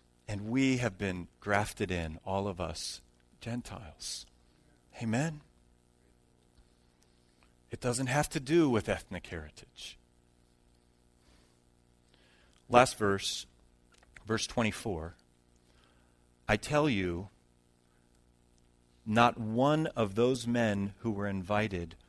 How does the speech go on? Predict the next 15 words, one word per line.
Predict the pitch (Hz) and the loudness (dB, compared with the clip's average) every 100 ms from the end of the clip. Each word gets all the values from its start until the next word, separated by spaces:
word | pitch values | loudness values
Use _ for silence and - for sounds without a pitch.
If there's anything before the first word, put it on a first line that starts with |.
| _ 92 | _ -12
will | 90 | -10
get | 87 101 - - | -4 -4 -4 -12
a | |
taste | - - 92 82 - - | -12 -8 -8 -8 -10 -10
of | 92 | -8
my | 90 85 | -8 -8
banquet." | 85 80 - - - - - _ _ _ _ _ _ _ _ _ - - - - _ _ - | -8 -12 -12 -20 -20 -20 -20 _ _ _ _ _ _ _ _ _ -20 -20 -20 -20 _ _ -10
Now | 95 | -6
in | |
verse | 95 127 | -2 -2
twenty-four, | - 147 135 - 127 113 | 0 0 0 0 4 4
we're, | 101 | 4
s-, | - - | -4 -6
we | 101 | -8
step | - 123 107 | -2 0 0